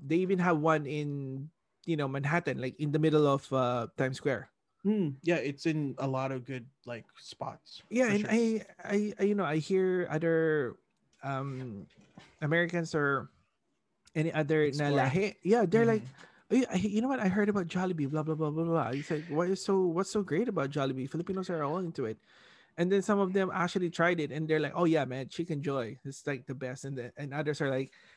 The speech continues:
Speaker 1: the, uh, peach
Speaker 2: The
Speaker 1: mango pie.
Speaker 2: spaghetti,
Speaker 1: And
Speaker 2: spaghetti.
Speaker 1: so a lot of them are fifty fifty sana sa spaghetti.
Speaker 2: 'Cause it's like, "Oh, why is it sweet?"
Speaker 1: Yeah,
Speaker 2: And I'm
Speaker 1: yeah,
Speaker 2: like,
Speaker 1: why, why is
Speaker 2: "Bro,
Speaker 1: it
Speaker 2: that's
Speaker 1: sweet?
Speaker 2: the only way."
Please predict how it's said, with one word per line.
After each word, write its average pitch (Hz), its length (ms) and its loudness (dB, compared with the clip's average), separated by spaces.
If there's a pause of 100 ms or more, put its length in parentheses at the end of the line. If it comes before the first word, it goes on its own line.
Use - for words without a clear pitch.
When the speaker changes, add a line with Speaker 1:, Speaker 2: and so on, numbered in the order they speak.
(220)
Speaker 1:
the, 139 280 4
uh, 127 420 0 (360)
peach 151 200 4
Speaker 2:
The 160 40 4
Speaker 1:
mango 147 220 2
pie. 139 380 2
Speaker 2:
spaghetti, 131 240 -8 (260)
Speaker 1:
And 156 300 -4
Speaker 2:
spaghetti. 127 200 -14
Speaker 1:
so 254 340 -4
a 190 100 -2
lot 240 180 4
of 240 180 -2
them 196 220 0
are 165 220 2
fifty 165 280 -4
fifty 147 300 -10
sana 135 380 -8
sa - 140 -10
spaghetti. 127 300 -6
Speaker 2:
'Cause 147 180 -6
it's 160 220 -6
like, 160 140 -10
"Oh, 151 120 -2
why 139 140 2
is 156 80 -2
it 156 60 -4
sweet?" 120 420 -14 (180)
Speaker 1:
Yeah, 151 180 4
Speaker 2:
And 143 120 2
I'm - 0 -
Speaker 1:
yeah, 139 80 -2
Speaker 2:
like, 127 180 -2
Speaker 1:
why, 117 280 -8
why 123 140 -8
is 139 180 -6
Speaker 2:
"Bro, - 40 -6
Speaker 1:
it - 60 -8
Speaker 2:
that's 131 100 -10
Speaker 1:
sweet? 98 60 -8
Speaker 2:
the - 80 -10
only - 180 -12
way." - 440 -6